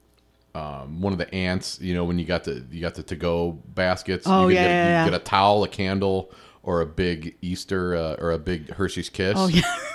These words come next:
Speaker 1: Yeah. So I took, I took that gigantic Hershey's Kiss
Speaker 2: Uh-huh.
Speaker 1: and just plunged it
Speaker 2: Oh.
Speaker 1: straight into the peanut butter, and it was, it was great. I, I mean,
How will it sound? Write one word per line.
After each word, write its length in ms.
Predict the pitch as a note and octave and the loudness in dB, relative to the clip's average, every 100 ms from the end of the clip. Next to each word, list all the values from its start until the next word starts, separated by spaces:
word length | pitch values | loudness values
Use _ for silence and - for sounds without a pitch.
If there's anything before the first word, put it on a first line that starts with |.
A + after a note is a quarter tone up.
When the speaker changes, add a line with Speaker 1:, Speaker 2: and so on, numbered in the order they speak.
| - F5+ - D#5+ - - | -8 -10 -10 -10 -10 -8
Speaker 1:
Yeah. 340 | F#2 F2+ D2+ D#2 - | -6 -4 -6 -10 -18
So 220 | - G2+ | -8 -2
I 100 | G2 | -2
took, 340 | G2+ - G2+ - | -2 -4 -4 -2
I 100 | F#2+ | -4
took 200 | A2+ - | -2 -2
that 240 | F#2 C#2+ | -2 -4
gigantic 640 | - D#2+ D#2+ E2+ E2+ F2+ | -4 -4 -4 -4 -4 -6
Hershey's 400 | - E2 - D2 | -4 -6 -6 -12
Kiss 280 | - E2 D2+ | -10 -8 -4
Speaker 2:
Uh-huh. 160 | F#3+ F3 | 0 2
Speaker 1:
and 80 | D#3+ | 0
just 300 | C#3+ - - | -6 -12 -8
plunged 540 | - F2+ E2 D#2 - | -6 -2 -2 -4 -8
it 240 | D2 A#1+ - _ - | -10 -10 -14 _ -4
Speaker 2:
Oh. 560 | G3 D4 - E4 D#4 | 0 0 4 4 4
Speaker 1:
straight 260 | B2+ F2+ E2 | 4 0 0
into 220 | E2 D#2 | -2 -4
the 100 | C#2+ | -6
peanut 360 | - D#2 D2 C2 | -8 -8 -8 -8
butter, 240 | C2+ C#2 | -10 -10
and 180 | C2 C#2 | -10 -10
it 80 | C2 | -10
was, 140 | B1+ | -12
it 80 | C2 | -14
was 160 | D2 C2 | -14 -14
great. 460 | - B1 C2+ A#1+ - - _ | -16 -12 -12 -14 -18 -20 _
I, 160 | G#2 A#2+ | 2 4
I 60 | G#2 | 4
mean, 260 | G#2+ F#2+ | 4 2